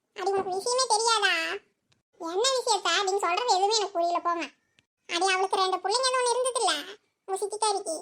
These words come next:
ஆமா, அவங்களுக்கு ஏதோ ரெண்டு பிள்ளைங்க. நானும் அவங்க கிட்ட எல்லாம் அதிகமா பேச்சே வச்சுக்கிறது இல்லையே. நான் இங்க பேசியே வ-, ரொம்ப நாள் ஆச்சு அத்தா. அவங்க கிட்ட எல்லாம் பேச்சுவார்த்தையே இல்லையே நானு. அதனாலதான் எனக்கு தெரியலையே என்னமோ.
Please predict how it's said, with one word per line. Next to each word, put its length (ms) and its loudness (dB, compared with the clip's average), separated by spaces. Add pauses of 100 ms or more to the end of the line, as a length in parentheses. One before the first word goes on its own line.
(420)
ஆமா, 460 2
அவங்களுக்கு 300 2
ஏதோ 160 2
ரெண்டு 180 0
பிள்ளைங்க. 340 2 (440)
நானும் 320 0
அவங்க 200 2
கிட்ட 120 -2
எல்லாம் 160 4
அதிகமா 280 2
பேச்சே 320 2 (100)
வச்சுக்கிறது 440 0
இல்லையே. 260 2 (300)
நான் 280 0
இங்க 240 2
பேசியே 380 4
வ-, 260 2 (100)
ரொம்ப 240 2
நாள் 220 4
ஆச்சு 160 0
அத்தா. 200 2 (160)
அவங்க 180 0
கிட்ட 140 -4
எல்லாம் 180 -2
பேச்சுவார்த்தையே 520 2
இல்லையே 260 0
நானு. 280 -4 (600)
அதனாலதான் 420 2
எனக்கு 200 -2
தெரியலையே 340 2
என்னமோ. 240 0